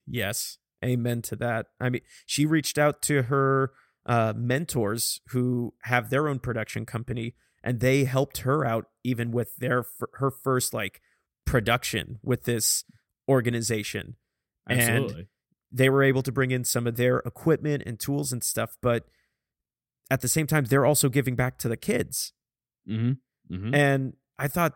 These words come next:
Speaker 1: that was just such a great example of, like, using people who you directly know, who uh, have worked with you, but then also the fact that she got to meet with Jordan Peele.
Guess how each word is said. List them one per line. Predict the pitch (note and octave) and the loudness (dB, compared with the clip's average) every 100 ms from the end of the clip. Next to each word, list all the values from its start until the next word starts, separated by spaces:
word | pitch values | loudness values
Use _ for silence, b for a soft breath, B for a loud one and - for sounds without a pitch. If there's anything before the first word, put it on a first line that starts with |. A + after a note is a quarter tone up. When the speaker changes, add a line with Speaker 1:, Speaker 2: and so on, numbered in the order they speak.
| - | -4
Speaker 1:
that | C#3 C3+ | 2 4
was | C#3+ B2+ | 4 2
just | C3+ - | 2 2
such | B2+ | 2
a | A#2 | -2
great | B2+ C3 C3 | -2 0 0
example | B2 A2+ B2 A#2+ | -2 -4 -2 0
of, | B2 A#2+ | -2 0
like, | A#2+ - _ _ - | -4 -6 _ _ -6
using | A#2+ B2 | -2 -2
people | A#2 A#2 - A#2 | -2 -2 -2 -2
who | - B2 A#2+ A#2 _ _ _ _ _ _ - | -2 -2 -2 -4 _ _ _ _ _ _ -2
you | B2+ C3 | 2 2
directly | C3 A#2 A#2+ C3 D3 D3+ | 2 0 2 0 2 0
know, | D3 D#3 D#3+ F#3+ - | 0 -2 -4 -8 -6
who | C3 B2+ B2+ - _ _ - | -2 0 -2 -4 _ _ -4
uh, | A#2+ G#2+ | -2 -2
have | - B2 A2+ | -2 -2 0
worked | B2+ B2+ | -2 0
with | C3+ - | 0 0
you, | B2+ C3 C3+ b b | 0 -2 -4 b b
but | C3+ | 0
then | D#3 | 0
also | - D3 - F3 | 2 0 2 0
the | B2+ | -2
fact | - C3+ - | -6 -12 -10
that | C#3 | -8
she | - F3 | -6 -4
got | F#3 - | -2 0
to | C#3 | -2
meet | B2 D#3 E3+ | 0 0 0
with | C#3+ - | -4 -2
Jordan | - E3+ E3 C#3 - | 0 2 2 -2 -4
Peele. | C3 D3 F3 A3 | 0 2 0 -2